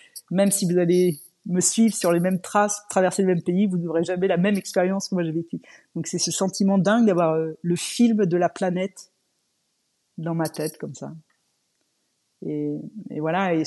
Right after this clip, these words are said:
et, et, et chacun, on a chacun notre, notre, notre voyage, même si c'est pas un voyage, euh, physique comme ça, hein, on y, mais on a chacun quelque chose à aller chercher, et, mais ça vaut le coup de pas laisser tomber. Ce monde, il est, il est juste magnifique.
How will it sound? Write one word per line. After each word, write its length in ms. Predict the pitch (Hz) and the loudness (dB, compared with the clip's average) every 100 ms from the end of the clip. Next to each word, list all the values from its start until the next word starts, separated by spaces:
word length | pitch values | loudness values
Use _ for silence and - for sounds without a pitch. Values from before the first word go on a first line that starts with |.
| - | -2
et, 180 | 180 156 | -2 -2
et, 220 | 160 160 - | -2 -2 2
et 100 | 185 | 0
chacun, 500 | - 240 233 247 233 180 | 4 4 4 4 4 2
on 100 | 175 | 0
a 80 | |
chacun 380 | 165 190 - 208 | 2 0 0 0
notre, 380 | 180 165 - 156 147 143 - - _ _ - | 0 -2 -2 -2 -2 -8 -14 -20 _ _ -10
notre, 500 | 151 143 - 147 143 | -6 -6 -6 -6 -4
notre 320 | 143 143 151 | -6 -6 -8
voyage, 400 | 143 151 202 202 | -4 2 4 4
même 160 | 156 151 | 2 -2
si 120 | - | -2
c'est 140 | 151 | -6
pas 80 | - | -4
un 100 | 143 | -2
voyage, 380 | 143 147 151 143 | 0 0 0 -2
euh, 380 | 147 147 147 147 - - | -2 -2 -4 -6 -12 -18
physique 460 | - 160 147 247 - | -10 -4 0 0 0
comme 160 | 151 | -4
ça, 160 | - 202 | -2 0
hein, 120 | 170 | 2
on 160 | 151 143 | 2 0
y, 60 | 143 - - - - | -4 -12 -14 -14 -8
mais 140 | 170 165 | -2 0
on 140 | 160 | 0
a 40 | 160 | -2
chacun 560 | 190 185 233 220 175 | -4 -2 0 0 -2
quelque 220 | 156 160 - | -4 -8 -2
chose 260 | 208 190 | 0 2
à 60 | 156 | 2
aller 180 | 147 156 | 2 -2
chercher, 680 | - 180 - - 214 220 | 0 -2 0 2 4 4
et, 280 | 156 143 143 147 - _ - | 2 -2 -4 -8 -16 _ -16
mais 140 | 147 151 | -10 -6
ça 180 | - 156 | -4 0
vaut 140 | 160 | 0
le 60 | 170 | 0
coup 160 | 247 | -2
de 60 | 240 | 0
pas 160 | - | 0
laisser 260 | 165 165 170 | 0 0 -4
tomber. 320 | 196 202 226 | -2 0 0
Ce 160 | 214 170 | -2 -4
monde, 300 | 170 196 165 | -2 0 0
il 120 | 143 | -2
est, 320 | 139 143 139 | -2 -4 -4
il 80 | 143 | -6
est 100 | 135 | -8
juste 260 | 151 - 160 | -10 -8 -4
magnifique. 600 | 151 165 - 214 - | -4 -4 -4 -6 -8